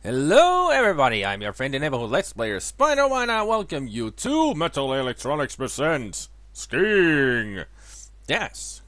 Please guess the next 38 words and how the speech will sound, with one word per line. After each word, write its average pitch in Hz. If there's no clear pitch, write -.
we're 185
going 202
back 226
to 165
Mattel 190
in 160
television 190
because 220
I 214
have 175
a 143
lot 131
of 95
games 151
in 131
there, 104
and 104
these 120
were 107
the 95
first 127
games 139
that 85
I 73
ever 78
played 135
back 92
in 92
the 80
day, 82
when 90
I 92
was, 87
like, 76
uh, -
six -
years 82
old 82